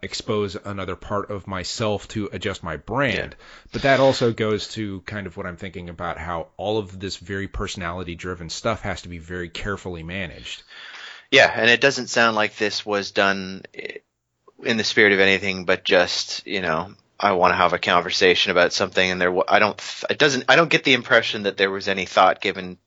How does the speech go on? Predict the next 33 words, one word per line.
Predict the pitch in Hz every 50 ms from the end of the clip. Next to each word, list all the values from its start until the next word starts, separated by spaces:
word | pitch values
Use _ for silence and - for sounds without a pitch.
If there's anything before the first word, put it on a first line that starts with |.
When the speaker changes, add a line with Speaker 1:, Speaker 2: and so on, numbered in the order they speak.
| _ _ _ _
Speaker 2:
towards, | - - 104 92 92 90 90 90 90 85 82 - - -
uh, | 95 90 87 85 85
consequences | - - - 98 92 87 - - - - 92 87 85 - - 90 87 85 85
or, | 85 82 82 82 - - _ - - - - - - - - - - - - - - - - - - - - - -
um, | - 104 98 92 92 90 87 85 85 82 85 90 95 - _ _ _ _ _ _ _ _ _ _ _ _ _ _ _ _
or | - 117 110 104 98 95 95
that | 90 95 92 - - 104 - -
it | 110 98 92 98
might, | 95 95 92 90 - - _ _ _ _ _ _
I, | 123 123 120 113 120
I | 127
mean, | 131 117
I | 113
certainly | 113 - - 175 202 170 120
don't | 104 113 107 104 -
think | - 113 104 95
he | - - 104
thought | - - 107 95 95 95 -
that | 101 92
it | 95 85 -
would | 98 85 82
become | 98 95 - - 104 95 92
as | 90 87 - 101
much | 95 92 - -
of | 87 78
a | 82 80 80 80 - - - - _ _ _ _ _ -
talking | - 104 117 - - 95 82
point | - - 92 85 82 - - _ _ -
<laughs> | - - - - - - - - 123 - - - 202
Speaker 1:
<laughs> | - - - - - - - - - -
Speaker 2:
as | - 143 139 -
it's | 143 131 - 139
been. | 123 143 147 151 160 170 185 196